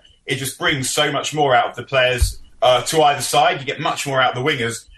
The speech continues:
And also, if, if you've been watching the games, you can see that Bruno trusts him. The balls that Bruno's passing into Martial and then setting off, knowing that he might get some decent possession back or that it might go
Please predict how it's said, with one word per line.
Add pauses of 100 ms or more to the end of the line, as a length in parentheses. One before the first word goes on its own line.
(100)
And
also,
if,
if
you've
been
watching
the
games,
you
can
see
that
Bruno
trusts
him. (220)
The
balls
that
Bruno's
passing
into
Martial (280)
and
then
setting
off,
knowing
that
he
might
get
some
decent
possession
back
or
that
it
might
go